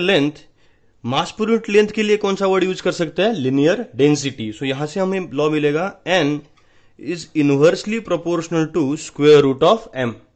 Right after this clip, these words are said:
where we can write M is linear density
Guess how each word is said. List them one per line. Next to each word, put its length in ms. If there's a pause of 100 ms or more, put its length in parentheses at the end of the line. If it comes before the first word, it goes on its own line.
(440)
where 180
we 160
can 160
write 340 (760)
M 260 (480)
is 240 (260)
linear 720
density 560